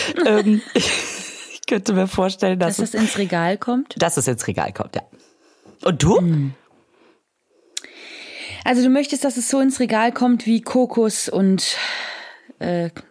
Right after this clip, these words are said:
Speaker 2: Kokos. <laughs>
Speaker 1: Coco
Speaker 2: Kokos ist ja
Speaker 1: Chorus.
Speaker 2: mittlerweile, äh, ziemlich, äh, fester Bestandteil im Regal, aber auch nicht immer. Also ich sehe das nicht immer überall. Ähm, also ich bin ja ein großer Freund von, von, von den Originalen generell.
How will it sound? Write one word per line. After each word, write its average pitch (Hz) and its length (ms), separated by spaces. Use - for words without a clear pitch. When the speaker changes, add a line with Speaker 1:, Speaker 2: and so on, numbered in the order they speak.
Speaker 2:
Kokos. 160 520
<laughs> - 1400
Speaker 1:
Coco 208 280
Speaker 2:
Kokos - 40
ist 247 80
ja 196 60
Speaker 1:
Chorus. 170 160
Speaker 2:
mittlerweile, 214 720
äh, - 140
ziemlich, 220 540
äh, - 180
fester - 440
Bestandteil 196 480
im 185 100
Regal, 190 340
aber - 200
auch - 140
nicht - 260
immer. 156 300
Also 165 340
ich 185 160
sehe 190 120
das 170 200
nicht 160 200
immer 151 280
überall. 143 560
Ähm, 254 480
also 220 200
ich - 160
bin 277 140
ja 277 80
ein 240 120
großer 254 300
Freund 233 300
von, 226 300
von, 208 480
von 202 320
den 190 140
Originalen 175 680
generell. 180 540